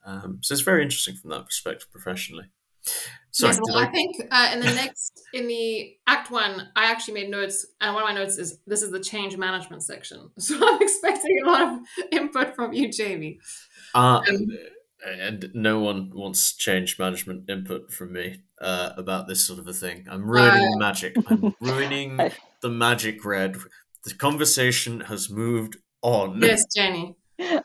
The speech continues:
Speaker 3: I do think, though, there's a lot of, um, you know, note to H R kind of <laughs> moments in this, though, not just the sort of change management and how to manage a, a team of students and, um, how the teacher has to learn to,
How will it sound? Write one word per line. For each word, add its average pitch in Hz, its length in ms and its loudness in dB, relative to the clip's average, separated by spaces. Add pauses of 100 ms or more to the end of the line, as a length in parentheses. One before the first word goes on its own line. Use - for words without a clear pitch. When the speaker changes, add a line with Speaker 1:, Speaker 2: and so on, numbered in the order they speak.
Speaker 3:
I 202 120 2
do 240 200 2
think, 208 260 2
though, 165 140 6
there's 160 220 2
a 170 80 4
lot 165 180 4
of, 151 240 2
um, 151 300 0 (460)
you 175 120 2
know, 156 280 4 (1040)
note 208 340 2
to 240 80 4
H 220 340 2
R 185 260 6
kind 180 240 2
of 170 60 2
<laughs> 220 100 4
moments 262 400 4
in 277 160 6
this, 254 200 2
though, 208 160 2
not 254 300 6
just 247 240 2
the 180 100 4
sort - 200 2
of - 100 0 (300)
change 208 400 2
management 175 560 4
and 170 80 2
how 175 200 2
to - 120 -2
manage 175 340 4
a, 175 60 2 (360)
a 196 60 2
team 180 300 4
of 175 100 2
students 185 800 2
and, 175 260 2
um, 165 220 4
how 180 220 2
the 190 80 0
teacher 185 440 0
has 180 240 0
to 185 120 2
learn 175 320 4
to, 170 400 6